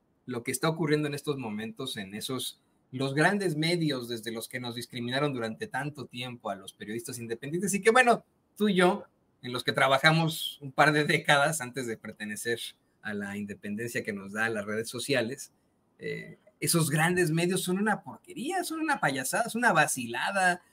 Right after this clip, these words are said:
Eh, ¿qué te parece, eh, la, la caída no solamente de alguien como el narcotraficante Genaro García Luna,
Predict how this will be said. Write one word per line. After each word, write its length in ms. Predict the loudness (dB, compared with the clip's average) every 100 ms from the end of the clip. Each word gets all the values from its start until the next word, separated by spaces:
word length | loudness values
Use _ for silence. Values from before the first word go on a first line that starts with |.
| _ _
Eh, 200 | -10 -10 -4
¿qué 100 | -2
te 100 | 2
parece, 600 | 6 8 6 4 2 0
eh, 140 | -6 -12 _ -20 -20 -18
la, 320 | -8 -2 0 4
la 220 | 2 4
caída 360 | 2 2 6
no 140 | 6 4
solamente 800 | 2 2 2 -2 -8 -8 -10 -10 _ _ _ _
de 180 | -6 0
alguien 420 | 0 2 -2 -4 -10
como 300 | -10 -8 -6
el 100 | -6
narcotraficante 840 | -8 -10 -10 -10 -10 -6 -6 -6 -10
Genaro 340 | -6 -6 -4
García 300 | -6 -6 -6
Luna, 360 | -6 -8 -14